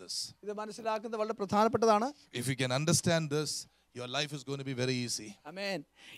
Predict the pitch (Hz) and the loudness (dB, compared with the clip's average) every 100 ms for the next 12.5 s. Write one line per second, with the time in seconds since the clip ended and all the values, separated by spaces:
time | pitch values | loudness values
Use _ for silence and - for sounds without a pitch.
0 | - 214 277 240 233 262 294 226 233 285 | 0 6 10 10 8 6 10 12 12 10
1 | 233 240 247 185 226 240 226 220 240 233 | 8 4 2 2 -2 0 4 4 6 8
2 | 247 254 262 233 190 131 _ _ _ _ | 8 10 10 10 10 4 _ _ _ _
3 | _ 127 _ _ - 196 226 196 156 - | _ -10 _ _ 6 6 8 6 4 4
4 | 147 139 156 110 101 147 170 185 - 160 | 0 2 0 0 0 2 4 2 0 -4
5 | 143 135 110 107 - - - - - - | -4 -4 -4 -8 -16 -20 -20 -18 -8 -8
6 | - - 170 190 - - 135 113 104 - | 0 4 6 6 2 -2 -4 -4 -4 -4
7 | - - _ _ _ - 123 147 - - | -6 -16 _ _ _ -6 -2 0 -2 -6
8 | 135 120 120 101 90 - 180 185 151 - | -8 -8 -10 -10 -14 -8 -4 -4 -6 -10
9 | - 113 135 151 - 113 120 120 - - | -12 -6 -4 -4 -6 -8 -10 -10 -10 -8
10 | 151 156 170 165 _ _ 131 131 139 135 | -8 -6 -6 -8 _ _ -10 -8 -4 -2
11 | 127 123 131 117 90 - - - _ 143 | -2 -6 -8 -10 -12 -12 -12 -14 _ -18
12 | 151 151 147 180 | -14 -12 -12 0